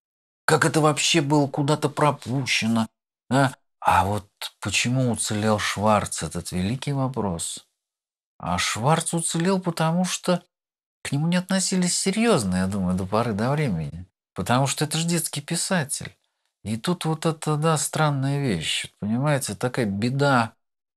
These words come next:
нашей литературы в том, что великие писатели, они не могли публиковать своих книг. И они писали детские книги.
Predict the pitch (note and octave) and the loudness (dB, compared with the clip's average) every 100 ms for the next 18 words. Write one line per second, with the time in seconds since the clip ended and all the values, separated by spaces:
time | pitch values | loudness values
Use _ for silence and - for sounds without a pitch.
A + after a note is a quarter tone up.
0 | _ _ A#2 C3 - B2 B2 C3+ C3+ C#3 | _ _ -2 0 2 0 -2 0 2 0
1 | F#3+ F#3 C#3 - - C3 A#2+ - - B2 | 2 2 2 0 -2 -2 -2 -4 -2 -4
2 | A#2 _ _ _ _ - A#2+ A3 A3 D#3 | -4 _ _ _ _ 0 4 4 4 0
3 | D#3 - A2 E2 - F2 D#2+ D#2 D2 D#2+ | 0 2 2 2 -2 -4 -4 -6 -8 -12
4 | _ F#2 B2 C#3 C3+ D3 D#3 F3+ G3 F#3+ | _ -2 0 2 2 2 2 2 2 2
5 | F3 C#3+ C#3 D3 D#3 D3 - C#3 C3+ - | 0 0 0 2 2 2 2 0 0 -2
6 | G#2 F#2 - - - - _ - A2+ C3+ | -2 -2 -6 -10 -14 -20 _ -4 0 0
7 | C#3 C3 - F#3 E3+ D#3 D3 _ - A2+ | -2 -2 2 2 2 0 -4 _ -12 -6
8 | G#2 A#2+ - G#2+ F#2+ E2 E2 E2 | -2 -2 -2 -6 -6 -8 -8 -12